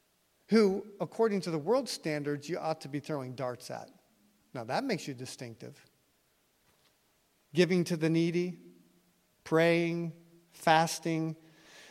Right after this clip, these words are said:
storing up treasures in heaven. Don't worry. <laughs> Jesus says, "Hey, don't worry.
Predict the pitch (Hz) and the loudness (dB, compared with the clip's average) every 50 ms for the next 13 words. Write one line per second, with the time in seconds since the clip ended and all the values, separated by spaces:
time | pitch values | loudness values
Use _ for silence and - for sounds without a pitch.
0 | - _ - - - - 190 175 180 185 180 175 170 165 170 - - 175 165 170 | -20 _ -10 -8 2 4 4 6 6 6 4 4 2 0 -2 -4 0 2 2 2
1 | 160 170 175 170 160 151 - - - 135 131 117 - - 143 151 147 170 175 175 | 2 0 -2 -2 -2 -4 -8 -8 -6 -6 -6 -6 -2 -2 0 0 0 -2 -6 -6
2 | 175 170 160 - _ _ _ _ _ _ _ _ _ _ _ _ _ _ _ _ | -6 -8 -10 -12 _ _ _ _ _ _ _ _ _ _ _ _ _ _ _ _
3 | _ _ _ _ _ _ _ _ _ _ _ _ _ _ _ _ _ _ _ _ | _ _ _ _ _ _ _ _ _ _ _ _ _ _ _ _ _ _ _ _
4 | _ _ 160 143 127 175 143 143 143 - 127 120 143 220 240 175 170 185 - - | _ _ -10 -2 0 2 0 0 -2 -4 -6 -4 -4 -4 -4 -4 -6 -8 -14 -20
5 | _ _ _ _ _ _ _ _ _ _ - - - - - 214 156 - - 220 | _ _ _ _ _ _ _ _ _ _ -20 -20 -10 -4 -4 -2 0 0 0 0
6 | 185 160 - - 156 139 - - - 156 156 156 147 - - - - - - 214 | -2 -2 -4 -6 -6 -6 -8 -8 -6 -4 -4 -4 -4 -6 -10 -20 -20 -20 -16 -16
7 | 226 - - - - _ _ - 339 381 285 185 - - - - - - - - | -14 -14 -16 -18 -20 _ _ 8 10 10 10 8 6 0 -8 -20 -20 -20 -20 -20
8 | _ _ _ _ _ - 311 320 311 311 330 349 349 294 208 156 135 | _ _ _ _ _ 4 6 6 8 8 8 8 8 6 6 4 2